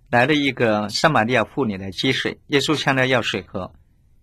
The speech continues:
但是他拒耶稣以千里之外，他说：“你是一个犹太人，你们跟我们有世仇的，因为你们看不起我。”好的，非常感谢的就是一个被犹太人看不起的撒玛利亚人。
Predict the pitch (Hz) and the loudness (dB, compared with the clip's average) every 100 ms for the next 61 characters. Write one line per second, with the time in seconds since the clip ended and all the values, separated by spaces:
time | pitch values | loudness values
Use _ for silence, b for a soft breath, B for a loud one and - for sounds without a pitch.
0 | _ _ _ - 151 135 139 151 151 156 | _ _ _ 2 4 4 4 2 2 0
1 | 139 135 127 139 107 - 131 123 95 - | 2 0 0 -4 -6 -4 -2 -2 -4 -6
2 | 101 98 - - 139 151 131 104 - 131 | -6 -6 -6 -2 0 0 0 -2 -2 -2
3 | 113 104 104 - 110 92 87 - - 113 | -4 -4 -4 -4 -4 -6 -12 -16 -10 -6
4 | 147 151 165 139 107 113 95 - - - | -4 0 0 2 -2 -2 -2 -2 -4 -6
5 | 90 - 127 135 110 117 - 135 110 101 | -10 -8 -6 -2 0 -2 -2 -4 -4 -8
6 | - 85 - _ _ _ _ _ _ _ | -10 -12 -16 _ _ _ _ _ _ _
7 | _ _ _ _ _ _ _ _ - 147 | _ _ _ _ _ _ _ _ 4 8
8 | 185 175 - 269 269 220 156 135 180 156 | 8 6 2 4 4 2 0 2 2 4
9 | 120 107 - - - 202 160 160 143 131 | 2 0 -6 -12 2 2 4 4 4 4
10 | 151 143 123 123 165 123 107 131 120 117 | 4 4 2 0 0 0 2 0 0 -2
11 | - 98 - 120 101 90 98 90 60 | -6 -6 -2 -2 -2 -4 -4 -6 -10